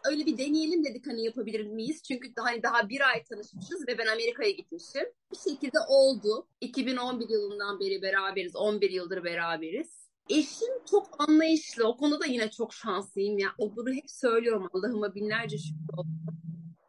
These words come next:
İnanılmaz. Ya en büyük destekçim diyebilirim.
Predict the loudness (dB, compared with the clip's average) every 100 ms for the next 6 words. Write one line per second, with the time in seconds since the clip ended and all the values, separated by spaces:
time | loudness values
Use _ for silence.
0 | _ 0 2 2 2 6 4 2 _ -2
1 | -2 0 -2 -2 -6 -6 -10 -8 -10 -10
2 | -4 -4 -2 -6 -6 2 4 4 0